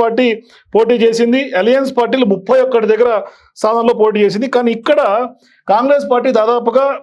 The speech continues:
పది సీట్లు గెలిచే అవకాశం ఉందని చెప్తున్నారు. ఇరవై ఎనిమిది స్థానాలు అలయన్స్ పార్టీస్ గెలిచే అవకాశాలు ఉంటాయి. మొత్తం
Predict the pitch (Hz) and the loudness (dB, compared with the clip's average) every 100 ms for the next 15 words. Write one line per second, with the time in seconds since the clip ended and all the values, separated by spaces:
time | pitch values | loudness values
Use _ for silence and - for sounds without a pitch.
0 | - 202 254 254 269 262 247 139 - _ | -4 -2 0 0 -4 -2 -2 -2 -8 _
1 | _ _ - 208 220 247 233 226 220 214 | _ _ -4 -4 0 0 2 0 0 0
2 | 214 208 202 202 220 233 285 285 _ _ | 0 0 -2 -2 -2 0 -2 -6 _ _
3 | _ 185 254 277 269 254 233 233 233 262 | _ -2 2 2 2 0 -2 -2 0 0
4 | 262 220 220 247 240 226 226 233 226 233 | 2 0 2 0 0 -2 -2 -4 -6 -6
5 | 196 - _ _ _ _ _ _ _ - | -6 -10 _ _ _ _ _ _ _ -20
6 | - - 202 208 247 233 226 208 208 208 | -20 -10 -2 0 0 0 0 0 0 0
7 | 240 - - | 0 0 -2